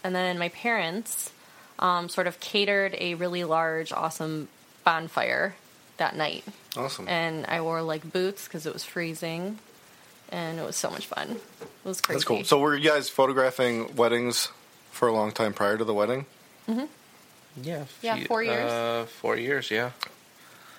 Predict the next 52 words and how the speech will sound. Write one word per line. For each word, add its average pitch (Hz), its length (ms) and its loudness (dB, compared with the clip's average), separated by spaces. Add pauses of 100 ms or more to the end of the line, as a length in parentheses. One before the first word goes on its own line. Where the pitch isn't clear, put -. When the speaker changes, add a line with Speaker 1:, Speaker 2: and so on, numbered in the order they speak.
Speaker 3:
That's 104 120 6
Speaker 2:
And 127 80 6
I, 135 40 6
Speaker 3:
really 135 140 2
Speaker 2:
and 131 100 4
I 127 40 8
Speaker 3:
weird. - 120 2
Speaker 2:
think 151 180 4
I'm, 131 220 4 (100)
I'm 139 160 4
asking 151 240 4
all 135 60 6
the 127 80 2
same 131 180 0
questions 127 400 4
I 110 120 6
asked 113 200 2
last 117 200 4
time 117 160 0
we 110 80 2
had 104 100 2
this 101 100 -2
conversation. 101 640 0 (680)
Um, 113 360 2 (540)
h-, 151 80 2 (180)
why 120 240 6
did 156 100 0
it 151 120 2
take 185 200 2
so 131 180 4
long? 101 360 0 (340)
Speaker 1:
For 226 100 4
us 220 160 0
to 196 180 2
get 190 180 -2
married? 185 220 2
Speaker 2:
Yeah, 190 120 6
if 143 240 0
you, 143 220 4
if 131 200 0
you 131 180 4
had 127 380 2 (240)
been 139 160 8
around 131 280 4
Speaker 1:
Oh, 110 40 -2
Speaker 2:
weddings 120 340 4
Speaker 1:
that's 120 40 2
Speaker 2:
and 110 60 2
Speaker 1:
the 311 180 4
Speaker 2:
stuff. 107 40 6
Speaker 1:
tough - 220 0
part. 339 380 4